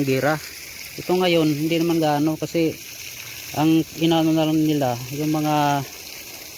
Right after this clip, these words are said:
sa kabila na mga pasaway. Yan, oh. So, ilagay natin dito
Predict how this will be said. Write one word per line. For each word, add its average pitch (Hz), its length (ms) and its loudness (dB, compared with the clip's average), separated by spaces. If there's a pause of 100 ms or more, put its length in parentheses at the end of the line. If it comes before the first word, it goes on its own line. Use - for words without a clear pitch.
sa 147 80 -4
kabila 139 400 4 (480)
na 139 80 -2
mga 139 240 2
pasaway. 135 480 4 (1200)
Yan, 139 80 -6
oh. 123 160 -8
So, 147 160 -8
ilagay 143 320 -2
natin 135 240 -4
dito 135 320 -6